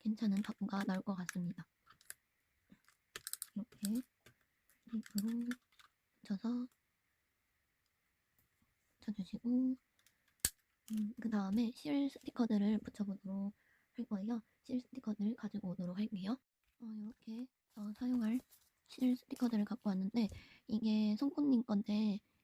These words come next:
인스가 여기에 잘 어울릴 것 같아서 이것도 꺼내왔고, 일단은, 어, 이거 먼저 붙여두도록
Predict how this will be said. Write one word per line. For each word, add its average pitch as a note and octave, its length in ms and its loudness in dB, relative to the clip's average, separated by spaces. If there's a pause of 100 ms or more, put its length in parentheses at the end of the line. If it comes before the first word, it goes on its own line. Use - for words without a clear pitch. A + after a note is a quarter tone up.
인스가 G#3+ 440 2
여기에 G#3 240 2
잘 G3 200 0
어울릴 F#3+ 220 0
것 G3+ 120 -4
같아서 A3+ 440 2 (420)
이것도 G#3 540 2
꺼내왔고, A#3+ 640 2
일단은, G3+ 520 4 (600)
어, G3 200 -2
이거 G#3 220 0
먼저 G3 440 0 (760)
붙여두도록 G3 680 -4